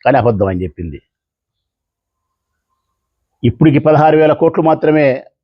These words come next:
ప్రజలపైన భారం పడింది. మళ్ళీ రేపో మాపు ఎనిమిది వేల కోట్లు ఉంది. మళ్ళీ ప్రతి సంవత్సరం ఉంది.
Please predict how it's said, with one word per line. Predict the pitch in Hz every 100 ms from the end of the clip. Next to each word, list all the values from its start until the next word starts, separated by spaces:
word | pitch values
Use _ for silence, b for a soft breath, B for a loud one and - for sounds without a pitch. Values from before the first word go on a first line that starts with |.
| _ -
ప్రజలపైన | 127 147 143 147
భారం | 131 131 135 123
పడింది. | 117 110 85 - _ _ _ _ _ _ _ _ _ 98
మళ్ళీ | 110 131
రేపో | 135 139 143
మాపు | 135 143 151
ఎనిమిది | 127 127
వేల | 117 117
కోట్లు | 127 120 107
ఉంది. | 101 87 - _ _ _ _ _ _ _ _ _ _ -
మళ్ళీ | 117 147
ప్రతి | 135 127
సంవత్సరం | 135 156 156 160 139
ఉంది. | 113 104